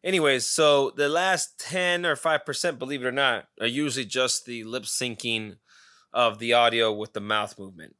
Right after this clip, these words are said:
And that's because I have this thing called auto lip sync that I gotta say, if I ever am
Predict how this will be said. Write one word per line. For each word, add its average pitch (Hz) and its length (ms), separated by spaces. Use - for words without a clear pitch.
And 107 440
that's 160 220
because 131 300
I 120 100
have 120 220
this 113 140
thing 117 200
called 131 400
auto 117 240
lip 113 260
sync 117 440
that 113 320
I 135 100
gotta 170 280
say, 123 500
if 131 180
I 185 140
ever 202 280
am 156 140